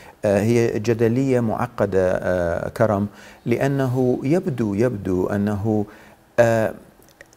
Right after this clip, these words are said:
لأن هذه العلاقة اللي نوصفها روحية، هاي العلاقة مع الله اللي هو روح، فالعلاقة تصير، أه، هي في جوهرها علاقة روحية،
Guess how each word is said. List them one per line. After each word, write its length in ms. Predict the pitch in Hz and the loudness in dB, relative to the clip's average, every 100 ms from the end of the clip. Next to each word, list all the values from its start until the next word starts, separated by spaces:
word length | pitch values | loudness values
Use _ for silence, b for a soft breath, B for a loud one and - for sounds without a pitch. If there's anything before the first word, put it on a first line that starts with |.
| - | -6
لأن 420 | 139 165 220 180 | -2 0 2 2
هذه 260 | 151 170 156 | 4 2 2
العلاقة 880 | 120 104 117 131 131 - 90 90 90 - - | 0 0 2 2 0 -2 -2 -2 -4 -8 -6
اللي 280 | 98 87 101 | -4 -2 0
نوصفها 480 | 98 - 120 - 90 | 0 -2 -4 -2 2
روحية، 600 | 90 - 117 87 85 117 | 2 2 -2 -2 0 0
هاي 80 | |
العلاقة 540 | 90 80 104 123 120 98 | 0 2 2 2 2 0
مع 240 | 95 73 | 0 -2
الله 360 | 92 101 92 80 80 B B B B B _ 117 | -2 0 0 -2 -10 B B B B B _ 0
اللي 180 | 110 | 2
هو 220 | 110 110 107 | 2 4 4
روح، 500 | 110 69 - - - b b b b | 4 -2 -4 -12 -16 b b b b
فالعلاقة 640 | - 120 - 123 123 104 | 2 4 6 4 4 0
تصير، 500 | 95 - - 117 104 95 101 - - - | -6 -8 0 2 2 0 -6 -8 -12 -8
أه، 260 | 65 92 110 | -6 -6 -2
هي 260 | 110 98 | 0 0
في 180 | - 95 | 0 0
جوهرها 540 | 90 92 92 95 92 | 2 2 4 2 2
علاقة 440 | - 92 92 87 90 | 0 0 0 0 0
روحية، 480 | 87 - 98 87 | 0 -2 -4 -4